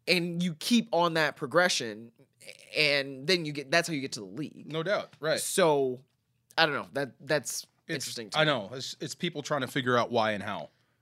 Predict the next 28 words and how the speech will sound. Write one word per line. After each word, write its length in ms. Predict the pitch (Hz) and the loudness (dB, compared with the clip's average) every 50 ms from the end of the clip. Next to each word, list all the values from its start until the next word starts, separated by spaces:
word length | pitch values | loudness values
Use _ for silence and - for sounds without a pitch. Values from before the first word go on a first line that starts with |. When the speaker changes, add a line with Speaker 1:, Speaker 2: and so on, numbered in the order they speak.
| _ _ | _ _
Speaker 2:
without 300 | 135 127 147 135 117 117 | -2 0 2 2 2 0
really 200 | 120 113 117 113 | -4 -4 -4 -4
knowing 220 | 107 104 104 95 | -4 -4 -6 -8
the 80 | 90 87 | -8 -10
guy. 240 | 82 78 - - - _ _ _ _ | -12 -14 -16 -20 -20 _ _ _ _
Speaker 1:
Sure. 340 | - - - - 185 135 90 | -10 -6 -4 -2 -2 -2 -2
Speaker 2:
Yeah. 160 | 113 87 - - _ _ _ | -4 -6 -6 -10 _ _ _
Speaker 1:
Uh, 360 | - 220 202 180 185 196 190 185 | -2 0 0 0 -2 -6 -6 -4
which 220 | 180 175 - 170 | -4 -4 -4 -6
is, 400 | 151 135 120 - - - - - _ _ _ _ | -8 -8 -8 -8 -10 -10 -14 -18 _ _ _ _
you 100 | - 101 | -18 -18
know, 120 | 67 57 62 - - 127 | -18 -18 -18 -14 -10 -8
Speaker 2:
Which 200 | 123 123 120 139 | -6 -6 -4 -4
Speaker 1:
maybe, 160 | 127 120 117 | -4 -4 -4
Speaker 2:
is, 120 | 113 - | -6 -8
Speaker 1:
maybe 120 | - 131 143 | -10 -4 -4
Speaker 2:
which 160 | 143 139 151 | -2 -2 0
is 240 | 147 135 127 127 - | -2 -2 -2 0 4
Speaker 1:
good. 120 | - 220 | 6 6
Speaker 2:
what 140 | 202 185 165 | 6 6 6
we, 140 | 180 190 185 | 2 0 2
<laughs> 200 | - 165 - - | 0 -4 -2 4
the 160 | 196 220 202 | 6 6 8
world 280 | 180 202 208 214 196 | 8 8 8 8 6
we 80 | 185 202 | 4 2
live 220 | 190 196 202 196 | 2 2 2 2
in, 120 | 180 160 147 | 2 2 2
Miles. 460 | 165 160 - 214 277 - - - - | 2 2 4 6 6 6 6 4 -4